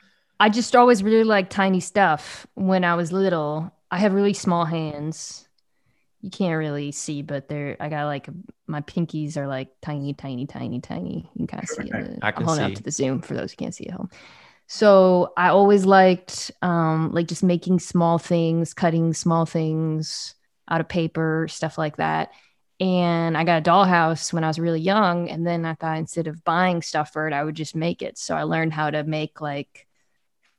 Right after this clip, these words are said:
Speaker 1: furniture and chandeliers and lamps and little meals and stuff like that.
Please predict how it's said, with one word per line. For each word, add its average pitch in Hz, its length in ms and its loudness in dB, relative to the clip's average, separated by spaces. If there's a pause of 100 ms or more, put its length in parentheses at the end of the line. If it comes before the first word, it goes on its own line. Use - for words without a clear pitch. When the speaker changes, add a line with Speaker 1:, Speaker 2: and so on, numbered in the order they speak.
(160)
Speaker 1:
furniture 165 720 0
and 156 260 -2
chandeliers 170 840 0
and 165 100 0
lamps 165 480 -2
and 170 140 0
little 165 180 0
meals 165 540 -2
and 165 260 -2
stuff 160 300 -6
like 160 220 -4
that. 160 360 -4